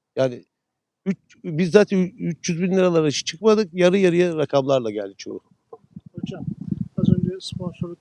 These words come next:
Speaker 2: konusunda soru sormuştu
Speaker 1: Hı.
Speaker 2: arkadaşlar. Şimdi Boluspor'un önceki sezon adı Geosus Boluspor'du.
Speaker 1: Evet.
Speaker 2: Ve beş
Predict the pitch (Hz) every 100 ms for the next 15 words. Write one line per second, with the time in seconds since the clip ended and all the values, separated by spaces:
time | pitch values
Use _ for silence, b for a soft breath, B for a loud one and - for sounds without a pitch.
0 | 175 170 - - - - - 143 _ 151
1 | 143 139 180 - 131 - - _ _ -
2 | 180 175 202 208 - 190 190 226 - 190
3 | 190 - 190 175 185 185 226 196 185 -
4 | - 220 170 - 135 - _ 143 92 _
5 | _ _ - 392 - _ _ - _ -
6 | 208 220 - - -